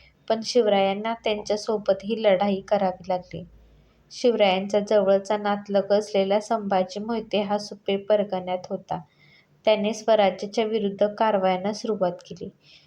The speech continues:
शिवरायांनी त्याला पुण्याला जाऊन पकडले आणि त्याची रवानगी कर्नाटक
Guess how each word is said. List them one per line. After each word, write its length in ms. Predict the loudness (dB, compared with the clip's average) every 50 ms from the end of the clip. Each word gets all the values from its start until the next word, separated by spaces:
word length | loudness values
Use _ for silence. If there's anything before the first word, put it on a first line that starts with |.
| _ _
शिवरायांनी 640 | -14 -4 -2 0 2 4 4 4 6 4 4 2 0 -4 0 0
त्याला 220 | 2 2 2 2
पुण्याला 540 | -2 -2 -4 -4 -2 0 0 2 2 2 2
जाऊन 340 | 2 2 2 4 4 2 0
पकडले 680 | -2 -2 -4 -2 0 0 -2 0 0 0 0 0 0 -4
आणि 180 | -6 -6 -6 -8
त्याची 440 | -2 -2 -2 -2 -2 -4 -4 -2
रवानगी 500 | 0 0 0 0 -2 -4 -4 -4 -4 -4
कर्नाटक 580 | -2 2 2 2 2 2 -2 -4 -2 -2 -4 -6